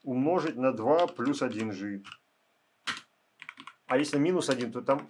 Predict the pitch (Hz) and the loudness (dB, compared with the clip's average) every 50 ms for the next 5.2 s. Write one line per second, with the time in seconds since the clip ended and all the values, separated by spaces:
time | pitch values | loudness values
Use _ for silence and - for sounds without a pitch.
0 | - - - - 123 113 - - 113 113 - - 120 104 - - 98 92 92 104 | -16 -12 -10 -8 -8 -8 -6 -6 -6 -6 -4 -6 -8 -8 -8 -10 -14 -14 -14 -12
1 | 101 101 98 - - 110 104 - 117 - - 110 - - - 110 - - - 117 | -14 -14 -14 -12 -12 -10 -10 -10 -10 -10 -10 -12 -10 -12 -14 -14 -10 -10 -10 -10
2 | 117 - - 233 240 240 233 - - - - - - - - - _ _ _ - | -6 2 4 6 6 6 4 -2 -12 -14 -14 -16 -18 -20 -20 -20 _ _ _ -10
3 | 123 113 131 127 104 117 127 127 123 123 - 120 117 113 - 110 101 117 117 - | -2 2 2 2 2 2 -2 -4 2 6 6 6 6 6 2 0 -2 -2 -4 -2
4 | - - 226 247 233 233 - - 208 196 202 208 196 185 - - 190 180 170 180 | 0 2 2 2 2 -2 -4 -8 -8 -6 -6 -6 -8 -8 -6 -8 -8 -6 -6 -6
5 | 180 175 - - | -8 -10 -12 -14